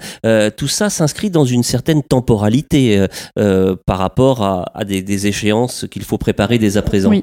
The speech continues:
Speaker 2: exactement. On parle de l'agenda deux mille trente aussi quand on parle des O D D, puisqu'en fait, c'est une vision de transformation de la société à cet horizon deux mille trente. Donc ça donne aussi
Speaker 1: C'est
Speaker 2: des
Speaker 1: dans dix
Speaker 2: repères.
Speaker 1: ans, hein, ça paraît lointain, mais c'est, c'est demain,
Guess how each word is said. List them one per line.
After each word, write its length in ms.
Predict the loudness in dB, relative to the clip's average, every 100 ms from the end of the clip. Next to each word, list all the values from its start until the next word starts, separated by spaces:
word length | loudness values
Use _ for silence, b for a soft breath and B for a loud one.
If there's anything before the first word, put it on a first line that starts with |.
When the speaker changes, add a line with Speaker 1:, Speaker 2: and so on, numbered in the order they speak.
| 0
Speaker 2:
exactement. 560 | -2 2 2 2 2 2
On 80 | 2
parle 160 | 2
de 80 | 4
l'agenda 420 | 4 4 4 4
deux 100 | 6
mille 140 | 4 4
trente 300 | 2 0 -2
aussi 180 | -6 0
quand 140 | 2
on 60 | 2
parle 160 | 4
des 160 | 4 4
O 40 |
D 140 | 2 2
D, 160 | 0 B B B
puisqu'en 240 | -6 0 0
fait, 160 | 2
c'est 80 | 4
une 100 | 6
vision 240 | 8 6 4
de 60 |
transformation 640 | 4 2 4 4 4 4 4
de 60 |
la 100 | 4
société 500 | 4 2 2 2 0 -2 B B 0
à 80 |
cet 220 | 2 4 4
horizon 380 | 6 6 6
deux 160 | 6 6
mille 180 | 6 4
trente. 400 | 0 -4 -4 -8 -4
Donc 120 | 0
ça 120 | 2
donne 200 | 4 4
aussi 160 | 4 2
Speaker 1:
C'est 80 | 4
Speaker 2:
des 60 |
Speaker 1:
dans 140 | 4 4
dix 140 | 4
Speaker 2:
repères. 160 | 4 4
Speaker 1:
ans, 20 |
hein, 40 |
ça 140 | 2 0
paraît 200 | 2 4
lointain, 300 | 2 2 2
mais 80 | 2
c'est, 240 | 2 2
c'est 180 | 0 -2
demain, 320 | 2 2